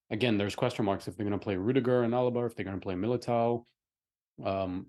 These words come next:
if they're not gonna do that. We've seen time and time again, Haaland is com-, very comfortable drifting into certain spaces that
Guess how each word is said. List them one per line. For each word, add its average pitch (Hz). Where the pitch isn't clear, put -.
if 107
they're 104
not 117
gonna 113
do 117
that. 117
We've 104
seen 135
time 123
and 113
time 117
again, 110
Haaland 110
is 107
com-, 120
very 120
comfortable 107
drifting 104
into 101
certain 107
spaces 120
that 101